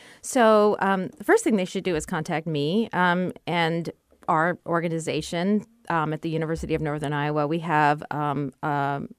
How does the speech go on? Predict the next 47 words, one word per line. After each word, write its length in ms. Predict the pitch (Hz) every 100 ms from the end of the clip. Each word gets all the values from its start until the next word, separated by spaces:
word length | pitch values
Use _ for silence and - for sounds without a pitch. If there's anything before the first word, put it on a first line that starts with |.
| _ _
contact 360 | 214 208 175
information 520 | 170 170 156 156 160 147
on 120 | 143
our 120 | 143
website 640 | 156 131 151 - - 147 -
on 160 | 135
fortupon 560 | 147 - 147 156 135 143
dot 180 | 147 120
U 180 | 151 143
S, 280 | 143 151
and 200 | 170 156 156 - -
there's 180 | 185 185
a 60 |
little, 420 | 170 175 165 165 -
um, 240 | 156 151 156
on 200 | 156 151
the 120 | -
upper 180 | 156 147
right-hand 380 | 143 147 147
corner, 340 | 147 147 143 147
there's 280 | 143 139 131
these 180 | 135
three 280 | - 156 147
bars, 520 | 143 127 135 143 160
and 140 | 151 147
you 140 | 143
click 280 | 147 - 180
on 80 | 156
the 80 | 143
bars 340 | 143 139 143
to 140 | - -
access 520 | 143 - 131 143 -
this 280 | - 143 - _ _ -
menu, 580 | 208 214 196 170 165
and 280 | 165 160 160
one 160 | 170 170
of 100 | 180
the 100 | 160
menu 540 | 151 156 151 147 147
items 520 | - 147 147 143 147 139
is 180 | 139
contribute. 680 | - 143 - 123 147 143 - - - -
So, 560 | - 170 151 151 151 151
um, 340 | 156 147 151
you 120 | 147 151
can 140 | 156
just 260 | 156 156